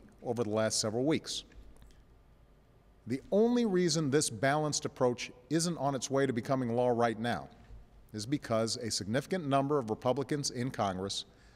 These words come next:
are insisting on a different approach, a cuts-only approach, an approach that doesn't ask the wealthiest Americans or biggest corporations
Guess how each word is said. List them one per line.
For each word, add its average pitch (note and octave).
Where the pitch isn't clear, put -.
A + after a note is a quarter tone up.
are B2+
insisting D#3
on C#3+
a C#3
different C3
approach, -
a A#2+
cuts-only E3
approach, -
an A2
approach F3+
that B2
doesn't D3+
ask C3+
the A2
wealthiest C#3
Americans A#2
or G2+
biggest B2
corporations G#2+